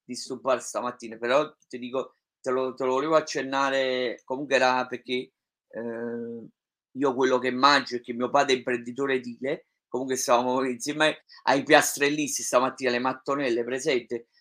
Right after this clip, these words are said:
Allora c-, c'avevo quel mo-, eh, il momento che noi stavamo a osservare a loro come lavoravano, allora t'ho messaggiato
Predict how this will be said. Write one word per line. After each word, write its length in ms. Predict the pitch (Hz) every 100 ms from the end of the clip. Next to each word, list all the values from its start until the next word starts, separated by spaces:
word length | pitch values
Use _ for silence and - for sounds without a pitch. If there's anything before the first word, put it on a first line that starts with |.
| -
Allora 320 | 135 165 160
c-, 280 | 143 147 151
c'avevo 380 | 151 143 147 143
quel 180 | 147 151
mo-, 240 | 151 147 - -
eh, 220 | 117 143
il 120 | 147
momento 340 | 151 160 175 170
che 100 | 156
noi 160 | 175
stavamo 340 | 190 180 170 160
a 20 |
osservare 520 | 156 - 151 151 151
a 60 | 147
loro 280 | 156 170 156
come 180 | 151
lavoravano, 720 | 147 143 147 143 131 131 139 - - -
allora 260 | 139 180
t'ho 120 | 175 156
messaggiato 880 | 151 - 160 143 - 127 123 120